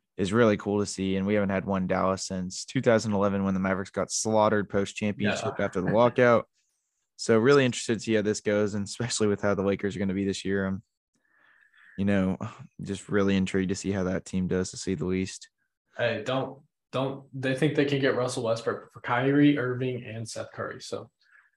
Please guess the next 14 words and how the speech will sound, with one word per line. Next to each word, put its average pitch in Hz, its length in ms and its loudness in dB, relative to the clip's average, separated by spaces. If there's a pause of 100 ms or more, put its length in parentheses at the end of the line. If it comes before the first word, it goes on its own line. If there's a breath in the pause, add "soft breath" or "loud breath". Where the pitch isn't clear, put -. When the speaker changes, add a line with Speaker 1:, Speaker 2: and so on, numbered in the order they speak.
(160 soft breath)
Speaker 1:
Oh, 113 60 4
Speaker 2:
don't 117 100 8
Speaker 1:
and 98 80 8
Speaker 2:
hold 127 160 8
Speaker 1:
Seth 107 80 0
Speaker 2:
against 92 140 0
them 104 120 0
Speaker 1:
Curry. 92 160 4
Speaker 2:
yet. - 260 0 (440)
<laughs> - 580 -10
Speaker 1:
Okay. 101 400 2 (500)
Gotcha, 95 320 -2
gotcha, 92 300 -2
gotcha. 90 460 -2